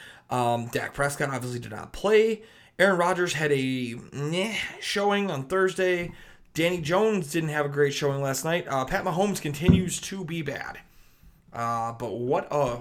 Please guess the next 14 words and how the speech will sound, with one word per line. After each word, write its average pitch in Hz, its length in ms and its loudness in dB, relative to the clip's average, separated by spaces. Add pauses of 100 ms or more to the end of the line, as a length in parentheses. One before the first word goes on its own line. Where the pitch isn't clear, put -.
what 151 180 -2
an 160 80 -4
interesting 175 480 -6
week 147 220 -4
we've 147 160 -4
had 139 240 0
here 143 420 0
so 190 280 -2
far 165 200 -2
quarterback-wise. 110 1120 -2 (4000)
Dinner's 147 300 4
ready. 107 260 -6 (300)
Um, 117 540 -12 (1400)
r-, 139 120 -4